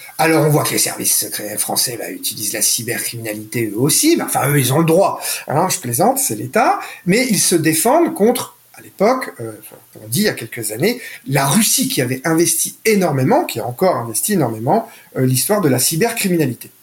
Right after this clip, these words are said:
Bon, ça, c'est les États. Bien sûr, tu as les hackers et les pirates, euh, c'est encore un truc un peu particulier. Puis tu as les fraudeurs, hein. Alors, euh, les fraudeurs, euh, ils utilisent Internet comme avant, ils utilisaient le téléphone.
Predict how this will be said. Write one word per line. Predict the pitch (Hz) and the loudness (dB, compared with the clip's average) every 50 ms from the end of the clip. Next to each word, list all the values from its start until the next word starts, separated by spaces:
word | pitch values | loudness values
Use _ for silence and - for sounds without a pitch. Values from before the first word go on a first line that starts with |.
| _ _ - | _ _ -4
Bon, | 123 - - - | -2 -2 -2 -2
ça, | - - 285 311 | -2 0 0 2
c'est | 311 - 254 202 | 2 2 2 2
les | 190 151 - | 2 2 2
États. | 107 107 - - - - _ _ _ - - - - - - - - - - - | 0 0 -2 -6 -8 -12 _ _ _ -16 -14 -14 -12 -10 -10 -10 -10 -10 -4 0
Bien | 151 185 202 | 2 2 2
sûr, | 202 - 349 349 | 4 2 2 0
tu | - - 196 185 | 0 0 2 2
as | 185 220 - - - - - _ | 4 2 2 0 -4 -12 -12 _
les | 143 135 131 - | -6 -6 -4 -2
hackers | - 151 143 - - 220 262 330 339 320 - - | -4 -4 -4 0 0 2 2 2 2 0 -2 0
et | 156 156 | 2 4
les | 160 151 | 4 4
pirates, | 143 - 139 143 120 123 143 196 254 330 - 185 135 - - - - _ - | 2 0 -2 -2 0 2 2 2 2 2 0 -2 -4 -6 -10 -18 -20 _ -10
euh, | - 123 - | -8 -4 -4
c'est | - - - | -4 -2 -2
encore | 143 143 - 180 139 123 | -2 0 0 0 0 0
un | 117 | -4
truc | - - 175 175 - - | -6 -4 -4 -4 -4 -4
un | 120 120 | -6 -4
peu | - 175 175 | -2 -2 -2
particulier. | - - - - - 131 - - 113 117 160 226 302 339 320 - - _ - | -2 -2 -4 -4 -6 -6 -8 -8 -6 -2 0 2 2 0 0 -6 -10 _ -4
Puis | 202 - | -2 0
tu | - 262 | 0 2
as | 285 285 | 4 4
les | 262 - | 4 4
fraudeurs, | - - - 311 349 320 214 190 - - - - - _ _ _ _ _ _ _ _ - | 2 2 2 4 4 4 4 2 2 0 -2 -6 -12 _ _ _ _ _ _ _ _ -6
hein. | 139 180 247 - - - - - - - | -4 -4 -6 -8 -12 -16 -16 -12 -6 -2
Alors, | 185 - - - - - | -2 0 -2 -2 -6 -12
euh, | - - - - - - - - | -12 -12 -14 -16 -20 -20 -8 -2
les | 233 240 262 254 | 2 4 4 4
fraudeurs, | - - - 160 156 151 190 247 302 370 370 226 135 123 - - - - - _ - | 2 0 0 0 2 2 4 4 4 4 4 2 0 -2 -6 -10 -20 -20 -20 _ -8
euh, | 135 131 208 | -6 -4 -2
ils | 165 160 180 208 | 0 0 0 0
utilisent | 196 - - 196 190 185 190 165 131 127 | 0 0 0 0 0 0 0 0 -2 -2
Internet | 123 123 - 147 147 196 277 320 320 - | -4 -4 -2 0 2 2 2 0 0 0
comme | - 139 139 | 0 2 2
avant, | 160 214 262 294 | 4 4 4 4
ils | 226 156 147 | 4 2 2
utilisaient | 139 - - 147 151 202 277 | 0 -2 -2 0 2 2 2
le | 269 269 - | 2 0 0
téléphone. | - 302 277 294 294 285 - - 214 214 220 220 214 - | 0 0 2 2 2 2 2 2 2 4 4 2 0 -4